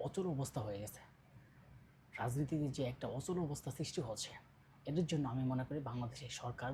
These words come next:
দায়ী নিতে হবে, দায়ভার নিতে হবে। কারণ রাজনৈতিক দলের মতপার্থক্য থাকতে পারে,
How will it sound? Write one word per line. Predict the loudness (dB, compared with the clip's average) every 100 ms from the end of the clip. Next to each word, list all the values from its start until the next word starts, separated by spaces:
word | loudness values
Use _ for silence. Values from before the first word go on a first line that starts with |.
| 0
দায়ী | 2 2
নিতে | 2 -2
হবে, | -8 -12 -14 -20 -20 -20 -20 -20 -10 -2
দায়ভার | 2 4 4 0
নিতে | -4
হবে। | -6 -6 -10 -20 -20 -20 -20 -20 -20 -20 -20 -20 -20 -6
কারণ | 2 4 6
রাজনৈতিক | 4 4 4 4
দলের | 6 4 4
মতপার্থক্য | 4 2 0 -2 -4
থাকতে | -6 -6 -2
পারে, | -2 -2